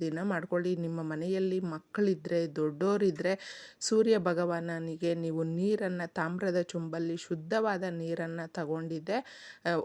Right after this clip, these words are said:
ಒಂದೊಂದು ಕಷ್ಟಕ್ಕೂ, ಒಂದೊಂದು ಪರಿಸ್ಥಿತಿಗೂ ಒಂದೊಂದು ವಸ್ತುವನ್ನ ಅದರಲ್ಲಿ ಹಾಕಿ ನಾವು ಸೂರ್ಯ ಭಗವಾನನಿಗೆ ಬಿಡುವಂಥದ್ದು. ಇದನ್ನ ಸುಮಾರು ನಾನು ತಿಳಿಸಿದ್ದೆ ಕೂಡ.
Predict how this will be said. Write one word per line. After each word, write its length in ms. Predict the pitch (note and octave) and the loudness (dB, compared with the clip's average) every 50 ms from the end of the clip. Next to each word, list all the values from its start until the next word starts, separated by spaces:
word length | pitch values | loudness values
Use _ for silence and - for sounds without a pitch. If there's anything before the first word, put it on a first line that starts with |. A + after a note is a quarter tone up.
| - - | 0 2
ಒಂದೊಂದು 580 | E3+ F3+ F3+ G3 G#3+ G#3+ A#3+ A#3+ A#3 A3 A#3 A3 | 4 4 6 6 6 6 6 6 6 4 2 0
ಕಷ್ಟಕ್ಕೂ, 600 | - G3 F3 - - - G3 F#3+ - - - G#3 | 0 -2 -4 -4 -2 -2 -2 -2 -2 0 0 0
ಒಂದೊಂದು 600 | G3 F3+ F3+ G3 F3+ F#3 F#3+ F#3+ F#3+ F#3+ G3 F#3+ F3+ - - _ _ _ | 2 2 0 0 -2 -2 -2 -2 0 0 2 2 0 0 -4 _ _ _
ಪರಿಸ್ಥಿತಿಗೂ 960 | - F#3+ F#3 F#3 F3 G#3 A#3 - - - - G#3 G3+ - F#3 F#3 F3 G3 A#3+ D4+ E4 D#4+ - - - - - - _ _ | 4 4 6 6 4 4 2 0 0 0 0 -2 0 2 0 2 4 4 2 2 0 -4 -8 -18 -20 -20 -20 -20 _ _
ಒಂದೊಂದು 640 | F#3+ G3 G3+ A3 A#3 B3+ A#3+ A3+ A3 G#3 A3+ G#3+ F3+ | 0 2 2 4 4 4 4 4 4 2 2 2 4
ವಸ್ತುವನ್ನ 560 | E3 F3 - - - - A3 A3 G3 F#3 F#3+ | 2 2 0 0 0 0 2 2 2 0 -2
ಅದರಲ್ಲಿ 480 | G3+ G3 E3+ D#3+ D#3+ E3 E3 F3 F#3+ F#3+ - - | -2 0 0 0 0 0 0 0 0 0 0 0
ಹಾಕಿ 460 | - D#3 E3 F3 - - - A#3 C4 F4+ F#4+ - - - - | 0 2 2 0 -2 -2 -2 0 0 0 0 -2 -6 -4 -2
ನಾವು 300 | F#3 E3+ D#3+ D#3+ E3 D#3+ D3+ D3 D3 - _ _ - - _ _ _ _ - - | 0 0 0 0 2 2 0 0 -2 -6 _ _ -20 -20 _ _ _ _ -14 -10
ಸೂರ್ಯ 400 | - - - G#3 G#3 G3+ G#3 G3+ | -4 0 2 4 4 6 4 4
ಭಗವಾನನಿಗೆ 880 | F3+ F3+ E3+ E3 F3+ F3+ F3+ E3+ E3 E3+ E3 E3 E3+ E3+ F#3 A3+ B3+ D4 | 4 2 2 2 2 2 2 2 0 -2 -2 -2 -2 0 2 2 2 2
ಬಿಡುವಂಥದ್ದು. 960 | A3+ F#3+ F3+ E3+ E3 F3 G3+ G#3+ G#3 F#3+ F3+ E3+ - E3+ E3 D#3 D3 E3 D#3+ D#3 - - - - - - - - - | 2 0 -2 0 2 2 2 4 2 2 0 -2 -2 -4 -4 -2 -2 -2 -2 -2 -4 -8 -18 -18 -18 -20 -10 0 2
ಇದನ್ನ 340 | F#3+ F#3+ E3 F#3+ F#3 G3 G3 | 2 4 4 4 2 2 0
ಸುಮಾರು 480 | F#3+ - G3+ G3 F3+ G3 G#3 G#3+ A3 A3 | -2 -4 -4 -4 -2 -2 0 0 0 0
ನಾನು 220 | A3+ F#3+ F3 E3 | 0 -2 -2 -4
ತಿಳಿಸಿದ್ದೆ 680 | - - F#3+ F3 F3 F#3+ - - A3 F#3+ D#3+ F3+ F3 | -2 0 2 2 4 2 2 2 2 2 2 2 0
ಕೂಡ. 220 | E3+ - F3+ E3 | 0 2 0 0